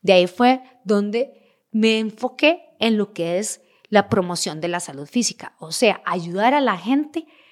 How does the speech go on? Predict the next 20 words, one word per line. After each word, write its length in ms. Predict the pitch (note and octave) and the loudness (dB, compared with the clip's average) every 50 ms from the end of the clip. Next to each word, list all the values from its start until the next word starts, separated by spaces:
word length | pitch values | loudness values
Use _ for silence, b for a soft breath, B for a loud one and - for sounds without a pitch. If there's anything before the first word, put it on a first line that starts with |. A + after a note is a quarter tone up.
| b b b b b _ | b b b b b _
a 480 | - G#3 A3 B3 C#4+ - - _ _ _ _ - | 0 2 2 2 0 -4 -8 _ _ _ _ -4
que 160 | - G#3+ F#3+ | -2 -2 -2
sea 260 | - - - F#3+ C#3+ C#3 | -2 -2 -4 -4 -4 -4
físicamente 840 | - - - A3 G#3+ G#3 - C4+ - C#4 C4 C4+ C4+ C4+ C4 D#4 | -8 -6 -2 0 0 0 0 -2 -2 -2 -2 0 -2 -2 -2 -2
activa, 560 | D4+ D4+ - - D#4+ D4 B3 A#3 A#3+ C#4+ - - _ _ | -4 -2 0 4 6 8 8 6 4 -2 -12 -20 _ _
no 200 | G#3 F#3+ F3 E3 | -4 -2 -2 -2
necesariamente 840 | D#3+ D#3+ E3 D#3 G3+ F#3+ E3+ F#3 F3+ F#3 G3+ G#3+ A3 A3+ A3 - - | -4 -6 -8 -8 -8 -8 -6 -6 -6 -4 -4 -2 -4 -4 -4 -8 -14
tienen 260 | _ - D3 D#3+ D#3+ | _ -16 -16 -12 -10
que 120 | - G3 | -8 -8
ser 160 | F#3 F#3+ F#3 G3 | -6 -4 -4 -4
un 100 | G3 G3 | -4 -4
atleta 420 | G3 G3 A#3 G#3+ A3 - - D3 | -6 -4 -2 -2 -2 -2 -4 -12
de 60 | C#3+ | -12
alto 300 | C#3+ D3 D3+ - G#3 G3 | -10 -12 -8 -4 -2 0
rendimiento, 680 | F#3+ A3 A3+ A#3+ B3+ C4 B3+ A#3+ A3+ G#3+ - C#4+ C#4 b b b b b b b b b b b - | 2 2 2 2 2 2 2 0 0 -2 -6 -8 -10 b b b b b b b b b b b 2
pero 280 | - G#3+ G#3 G3+ G#3 | 4 4 4 4 0
que 120 | - G3 - | -2 -8 -8
tenga 640 | - _ _ _ - A#3+ A#3 A#3+ B3+ C4 C#4+ C#4+ - | -10 _ _ _ 4 4 4 4 2 0 0 -2 -4
sus 220 | - - - G3+ F3+ | -6 -2 -2 0 0
metas 640 | F#3+ F#3+ G3+ G#3 G3+ G3+ - - - - - - | 0 -2 -2 -4 -4 -8 -14 -16 -16 -14 -16 -16